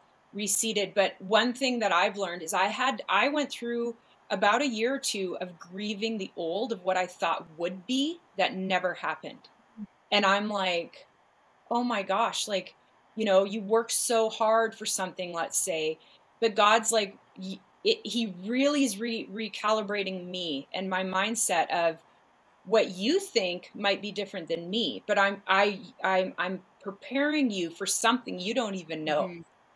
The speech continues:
Speaker 1: right? So I, I've kind of let go of some of my own expectations in life <laughs> and the future, and really trying to put, put trust in what God's about to do and what,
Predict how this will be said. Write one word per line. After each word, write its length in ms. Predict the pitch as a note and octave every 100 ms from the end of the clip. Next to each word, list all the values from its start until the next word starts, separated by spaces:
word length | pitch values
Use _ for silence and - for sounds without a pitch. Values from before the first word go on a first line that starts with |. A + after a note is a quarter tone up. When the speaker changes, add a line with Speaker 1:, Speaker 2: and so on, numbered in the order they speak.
| -
Speaker 1:
right? 360 | D#3 A3 D#4 - - - -
So 200 | B3+ A#3+ -
I, 180 | A#3 -
I've 200 | A3+ A3+
kind 280 | - C#4 A#4+
of 60 | A4
let 220 | B3+ G3
go 200 | F#3+ G#3+
of 60 | A#3
some 260 | - G3
of 100 | G3
my 220 | G3 F3+ E3
own 140 | F3+
expectations 920 | E3 - - F#3 - E3+ - G#3 G#3+
in 100 | A#3
life 380 | A3+ - E4+ - -
<laughs> 60 |
and 180 | E4 C#4
the 60 | B3+
future, 600 | A#3+ A#3+ C4+ F#3+ E3+ E3 - - _ _ _ _ _ -
and 380 | B3 A#3 G3 A3+
really 420 | C#4+ D4+ D#4+ D4+
trying 340 | - B3+ B3
to 60 | A#3+
put, 280 | - A#3 - _ -
put 180 | A3+
trust 600 | - - A3+ G#3+ A3+ - -
in 240 | G3+ G#3
what 240 | F#3+ E3 - -
God's 380 | G3 F#3 G3
about 340 | G3 F3 D#3+ -
to 120 | F3+
do 400 | D#3+ F#3 G#3 A3
and 260 | - F#3+ F#3
what, 260 | - F#3 -